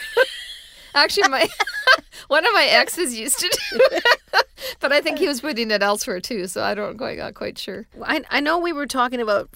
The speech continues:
Speaker 1: What
Speaker 2: fake
Speaker 1: were we
Speaker 2: alcohol,
Speaker 1: talking
Speaker 2: but
Speaker 1: about?
Speaker 2: all I'm saying is I couldn't get the, the mask off. Okay, fast forward. We're, we're moving, we're moving ahead 'cause I don't know where you're going and you got that look in your eye. I, I've talked about this before. The,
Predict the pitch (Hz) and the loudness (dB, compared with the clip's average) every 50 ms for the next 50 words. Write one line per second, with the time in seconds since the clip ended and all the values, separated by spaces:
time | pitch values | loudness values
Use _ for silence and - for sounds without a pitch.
0 | - - - 294 294 247 240 226 226 233 240 226 240 285 349 370 311 339 311 277 | -16 -10 -2 0 2 4 4 4 4 2 2 4 6 4 4 6 4 4 6 6
1 | 233 214 220 208 208 220 214 190 170 - - - - - - _ - 240 294 330 | 6 6 6 4 2 0 -2 -2 -4 -8 -12 -20 -20 -20 -18 _ 4 4 6 6
2 | 359 359 - 320 294 277 247 247 226 202 - - - 302 294 240 277 269 233 - | 4 2 0 -2 -4 -2 -2 -2 -2 -2 -6 -4 -4 -4 -4 -2 -6 -8 -4 -2
3 | 247 233 233 233 _ _ 220 220 214 214 208 208 202 202 196 - _ _ - - | -2 -2 -2 -4 _ _ -6 -4 -4 -4 -4 -6 -8 -10 -12 -14 _ _ -20 -20
4 | 269 262 254 226 202 196 196 185 180 170 - - 170 - - _ 277 277 - 285 | -20 -20 -18 -10 -8 -6 -6 -6 -6 -6 -8 -10 -10 -16 -10 _ -4 -2 0 0
5 | 202 165 - - - - 320 320 339 381 - - - 247 196 170 208 214 208 226 | -2 -2 -6 -14 -2 2 4 6 6 6 4 0 0 -2 0 0 0 -4 0 0
6 | 254 269 269 285 320 359 359 269 359 320 320 294 - 196 226 220 226 220 220 202 | 0 0 0 2 2 2 2 2 0 -2 -2 -6 -6 -6 -4 -2 -2 -2 -2 -2
7 | 220 214 214 214 196 170 160 160 180 196 - 220 208 202 202 220 226 247 269 269 | -2 -2 0 0 0 -2 -2 -4 -6 -4 0 0 0 2 2 0 0 0 0 0
8 | 262 254 247 254 254 233 202 214 208 208 208 208 196 175 190 190 185 - 147 160 | 2 2 2 2 0 0 0 0 0 0 -2 -4 -2 -2 -2 -2 -2 -2 -6 -6
9 | 202 202 226 208 202 202 190 170 160 180 - _ - - - - - - - - | -6 -6 -6 -6 -4 -2 -2 -2 -4 -6 -10 _ -20 -20 -20 -20 -20 -20 -20 -20
10 | - - _ - _ - 247 262 277 311 339 370 381 359 - - _ _ _ _ | -20 -20 _ -4 _ 6 6 6 6 6 2 0 -2 -2 -4 -8 _ _ _ _
11 | _ - - - - 226 220 - - - 240 240 240 247 240 208 220 226 - 226 | _ -20 -20 -6 -4 -4 -2 -2 2 2 2 2 2 -2 -2 -2 -2 -6 -8 -8
12 | 220 - 202 190 185 185 175 185 202 190 - | -8 -4 -2 0 0 0 -2 -4 -6 -6 -10